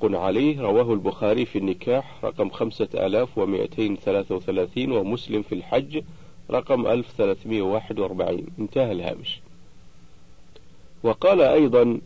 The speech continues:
صلى الله عليه وسلم: "لا يخلون رجل بامرأة فإن، فإن الشيطان ثالثهما". الهامش،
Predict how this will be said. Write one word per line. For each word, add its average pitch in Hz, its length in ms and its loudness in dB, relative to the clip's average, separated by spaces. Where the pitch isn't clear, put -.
صلى 98 240 0
الله 113 340 4
عليه 110 320 2
وسلم: 120 640 2
"لا 139 120 6
يخلون 131 640 4
رجل 127 440 2
بامرأة 127 800 0
فإن، 139 360 -4
فإن 143 360 2
الشيطان 117 760 2
ثالثهما". 95 960 2
الهامش، 110 680 2